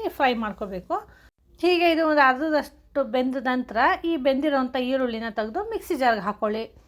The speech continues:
ಹೀಗೆ ಇಲ್ಲಿ ಒಗ್ಗರಣೆಯಲ್ಲಿ ತೆಗೆದು ಈರುಳ್ಳಿನ ಹಾಕ್ಕೊಳ್ಳೋದ್ರಿಂದ ಸಪ್ರೇಟಾಗಿ ಈರುಳ್ಳಿ ಹುರ್ಕೊಳ್ಳೋಂಥ ಕೆಲಸ ತಪ್ಪುತ್ತೆ. ಹಾಗ-, ಹಾಗಾಗಿ ಈಗ ನೋಡಿ, ಇದನ್ನು ತೆಗೆದು ಒಂದು ಮಿಕ್ಸಿ ಜಾರ್ಗೆ ಹಾಕ್ಕೊಂಡು ತಣ್ಣಗಾಗೋದಕ್ಕೆ ಇಟ್ಕೊಳ್ಳಿ. ನಂತರ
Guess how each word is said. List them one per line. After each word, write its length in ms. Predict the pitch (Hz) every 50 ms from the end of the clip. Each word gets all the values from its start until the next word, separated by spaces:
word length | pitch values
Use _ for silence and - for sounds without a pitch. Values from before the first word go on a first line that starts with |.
| _ _ 349
ಹೀಗೆ 240 | 349 359 320 381 370
ಇಲ್ಲಿ 160 | 349 311 320 330
ಒಗ್ಗರಣೆಯಲ್ಲಿ 580 | 311 262 240 240 302 330 339 330 302 302 294
ತೆಗೆದು 360 | 302 294 262 240 240 240 262 262 254 254
ಈರುಳ್ಳಿನ 400 | 254 247 254 254 247 247 240 247
ಹಾಕ್ಕೊಳ್ಳೋದ್ರಿಂದ 720 | 220 226 233 - - 254 240 226 214 196 196 196 180 185 202 247 311 392 415 349 - _ _ _ _ _ -
ಸಪ್ರೇಟಾಗಿ 600 | - - 311 302 311 339 359 349 349 320 311 294 294
ಈರುಳ್ಳಿ 280 | 294 285 285 277 269 285
ಹುರ್ಕೊಳ್ಳೋಂಥ 760 | 269 269 254 - - 262 233 226 226 220 214 220 220 - 294 381 466 453 - - _ _ _ _ _ _ _ - _ _ _
ಕೆಲಸ 200 | - 302 269 269 294 269
ತಪ್ಪುತ್ತೆ. 440 | - 214 - - - 214 - 285
ಹಾಗ-, 500 | 302 311 302 277 247 240 233 233 214 208 - -
ಹಾಗಾಗಿ 480 | 240 247 247 233 220 233 220 214 320 427 480 - -
ಈಗ 160 | 330 302 294 294
ನೋಡಿ, 220 | 262 262 254 247 240
ಇದನ್ನು 260 | 226 233 226 233 214
ತೆಗೆದು 360 | - 233 226 220 220 269 311 330
ಒಂದು 220 | 302 254 233 226 226
ಮಿಕ್ಸಿ 240 | 226 214 - 262
ಜಾರ್ಗೆ 240 | 226 233 226 214 208
ಹಾಕ್ಕೊಂಡು 400 | 208 208 208 - 214 214 285 427 - - - - _ _ - - - - _ -
ತಣ್ಣಗಾಗೋದಕ್ಕೆ 720 | 339 330 330 330 302 294 269 247 240 226 214 220 - 240
ಇಟ್ಕೊಳ್ಳಿ. 400 | 202 - - - 214 214 269 392 508 - - - _ _ _ - - - _ -
ನಂತರ 300 | 403 427 427 427 403 427